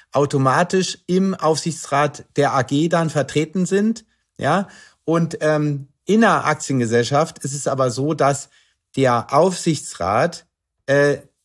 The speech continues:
den Vorsitzenden immer selbst bestellen muss. Das ist gar nicht anders regelbar.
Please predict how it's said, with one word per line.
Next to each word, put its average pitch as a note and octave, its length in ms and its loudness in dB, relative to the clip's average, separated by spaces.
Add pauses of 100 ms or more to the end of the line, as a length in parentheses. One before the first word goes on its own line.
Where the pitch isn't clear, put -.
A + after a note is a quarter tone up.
(100)
den C3+ 160 0
Vorsitzenden E3 840 0
immer F3 320 2
selbst D3+ 400 -4
bestellen C#3+ 540 0
muss. C#3+ 480 -2 (300)
Das C3 180 -4
ist - 280 -6
gar D3+ 220 2
nicht F3+ 240 -2
anders D#3 480 -4
regelbar. A2+ 800 0